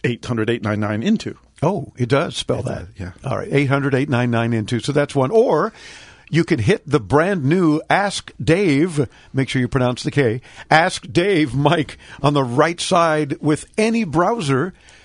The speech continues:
Speaker 2: when you visit into tomorrow dot com. Can't miss it. It kind of scrolls along with you 'cause you might say, "You know what, let me just ask,"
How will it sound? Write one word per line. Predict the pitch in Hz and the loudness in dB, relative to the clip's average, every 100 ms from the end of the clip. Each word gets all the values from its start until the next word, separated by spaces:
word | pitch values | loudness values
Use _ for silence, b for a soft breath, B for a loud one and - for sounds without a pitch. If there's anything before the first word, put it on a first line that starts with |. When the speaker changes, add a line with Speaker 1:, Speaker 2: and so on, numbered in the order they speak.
| b | b
Speaker 2:
when | 139 151 | -2 0
you | 135 | 2
visit | 117 127 135 | 0 0 2
into | 127 117 127 | 0 0 -2
tomorrow | 113 120 117 110 | 0 0 2 0
dot | 101 107 104 | 2 0 0
com. | 127 113 156 | 0 -2 0
Can't | - 220 | -2 0
miss | 160 160 | -2 -2
it. | 190 - b b b | -6 -10 b b b
It | 147 | -2
kind | 160 165 | 0 0
of | |
scrolls | - - 156 165 170 156 127 123 | -2 2 2 2 0 -2 -6 -6
along | 160 170 151 151 | 0 2 2 2
with | 147 - | 2 2
you | 131 - _ b b b | 0 -2 _ b b b
'cause | - 127 | -2 0
you | 135 | 2
might | 139 151 - | 2 2 -2
say, | - 160 147 | 0 2 2
"You | 143 185 | 0 -2
know | |
what, | 262 247 | -2 -2
let | 226 | -2
me | 233 | -2
just | 185 - | -2 -4
ask," | 110 117 - | -2 -4 -6